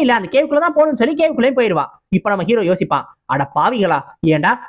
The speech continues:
இவ்வளவு கஷ்டப்பட்டு இதுக்குள்ளலாம் சண்டை போட்டிருக்கேன், ஆனா ஒண்ணுமே கொடுக்காம வெறும் இதை மட்டும் கொடுக்குறீங்க, இப்ப என்னை கொல்ல வேற ட்ரை பண்றீங்க, இவனுங்க ஒரு கேவலமான கேம் வச்சு நடத்துறானுங்க" அப்படின்னு சொல்லி திரும்பி பார்ப்பான். பார்த்தா அந்த இடத்துல நிறைய ட்ரெஷர் பாக்ஸ் வச்சிருப்பாங்க. அந்த கோலமை தோக்கடிக்கும் போதே நம்ம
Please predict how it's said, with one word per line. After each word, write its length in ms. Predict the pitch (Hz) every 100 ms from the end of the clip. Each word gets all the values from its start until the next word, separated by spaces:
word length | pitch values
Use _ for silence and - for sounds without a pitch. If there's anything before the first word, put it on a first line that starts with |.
| 170
இவ்வளவு 240 | 165 160 185
கஷ்டப்பட்டு 440 | - 277 294 294
இதுக்குள்ளலாம் 400 | 247 262 277 311
சண்டை 160 | 262 302
போட்டிருக்கேன், 420 | 294 214 226 330 - - -
ஆனா 120 | 233 330 240
ஒண்ணுமே 260 | 349 381 320
கொடுக்காம 420 | 320 311 311 381 381 - -
வெறும் 240 | 247 359 247
இதை 120 | 320
மட்டும் 200 | 330 320
கொடுக்குறீங்க, 380 | 294 262 208 156 143 - 208
இப்ப 140 | 349 359
என்னை 140 | 285 -
கொல்ல 160 | 349 349
வேற 120 | 311
ட்ரை 180 | 285 262 254
பண்றீங்க, 320 | 226 214 160 135 - -
இவனுங்க 220 | 170 196 185
ஒரு 80 | 160 247
கேவலமான 460 | 330 349 349 339
கேம் 160 | 240 277
வச்சு 200 | 226 240
நடத்துறானுங்க" 480 | 208 254 269 208 147 - 143
அப்படின்னு 320 | 277 330 311
சொல்லி 140 | 294 233
திரும்பி 200 | 302 254 208
பார்ப்பான். 260 | 196 139 - _ _ _
பார்த்தா 200 | 349 381 349
அந்த 100 | 254
இடத்துல 240 | 254 180 269
நிறைய 200 | 233 285 285
ட்ரெஷர் 220 | 240 311
பாக்ஸ் 180 | 247 -
வச்சிருப்பாங்க. 440 | 180 254 226 180 147 -
அந்த 120 | 330 311
கோலமை 240 | 403 440 311
தோக்கடிக்கும் 360 | 349 320 269 240
போதே 140 | 240
நம்ம 120 | 311